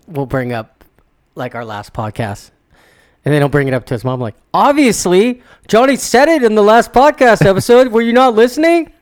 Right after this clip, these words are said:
And then I'm like, "Yeah." <laughs>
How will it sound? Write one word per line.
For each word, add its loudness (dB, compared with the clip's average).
And 0
then 4
I'm 2
like, 2
"Yeah." 0
<laughs> -4